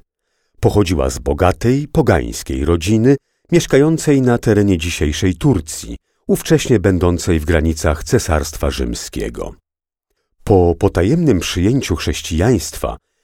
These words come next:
zginęła śmiercią męczeńską podczas ostatnich prześladowań wyznawców Chrystusa. Jej kult prędko się rozprzestrzenił.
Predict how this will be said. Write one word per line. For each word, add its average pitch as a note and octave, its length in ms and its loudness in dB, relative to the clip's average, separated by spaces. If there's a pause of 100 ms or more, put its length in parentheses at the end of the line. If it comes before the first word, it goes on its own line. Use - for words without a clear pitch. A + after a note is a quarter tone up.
(200)
zginęła A2 540 2
śmiercią F#2 520 0
męczeńską F2+ 960 0 (300)
podczas - 440 0
ostatnich - 680 -4
prześladowań F2 800 0
wyznawców D2+ 680 -4
Chrystusa. - 800 -8 (560)
Jej E3 240 4
kult D3 480 0
prędko F#2+ 420 0
się E2 180 0
rozprzestrzenił. C2 1040 -8